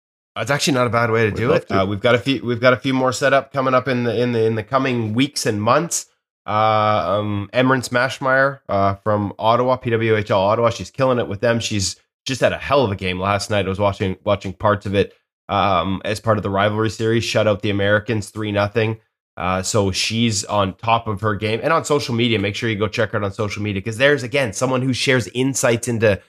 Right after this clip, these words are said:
Speaker 1: you know, her game day routine, some of the habits she's developed over the years as a goalie. Uh, so some great voices, and we're gonna make sure we get to them.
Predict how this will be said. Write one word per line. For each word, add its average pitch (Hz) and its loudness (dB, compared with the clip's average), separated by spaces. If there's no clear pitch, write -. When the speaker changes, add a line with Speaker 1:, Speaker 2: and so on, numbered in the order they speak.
Speaker 1:
you 127 -4
know, 131 6
her 110 0
game 117 -2
day 123 2
routine, 120 0
some 117 0
of 107 2
the 101 0
habits 113 -4
she's 123 -2
developed 113 2
over 110 0
the 107 -2
years 107 0
as 110 -8
a 110 -4
goalie. 107 -2
Uh, 196 2
so 190 -8
some 143 -6
great 160 0
voices, 135 0
and 113 -2
we're 117 4
gonna 113 2
make 104 -2
sure 110 -4
we 98 -4
get 90 0
to 85 -20
them. 82 -18